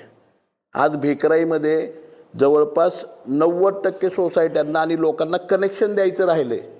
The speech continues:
कनेक्शन का नाही देऊ शकत? स्थानिक स्वराज्य नसल्यामुळे. एमजीपी कनेक्शन नाही देऊ शकत, एमजीपी स्कीम करू शकते. तीच परिस्थिती आज जेजुरी ग्रामीणची आहे. जेजुरी ग्रामीणला पाणी नाहीये. मी काल एवढ्या ह्याच्यामध्ये पण मी त्या ठिकाणी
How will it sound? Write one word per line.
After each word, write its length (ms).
कनेक्शन 420
का 160
नाही 140
देऊ 200
शकत? 360
स्थानिक 400
स्वराज्य 400
नसल्यामुळे. 520
एमजीपी 480
कनेक्शन 420
नाही 160
देऊ 140
शकत, 320
एमजीपी 380
स्कीम 340
करू 220
शकते. 340
तीच 200
परिस्थिती 520
आज 260
जेजुरी 320
ग्रामीणची 520
आहे. 100
जेजुरी 360
ग्रामीणला 440
पाणी 300
नाहीये. 280
मी 120
काल 260
एवढ्या 360
ह्याच्यामध्ये 420
पण 240
मी 440
त्या 80
ठिकाणी 600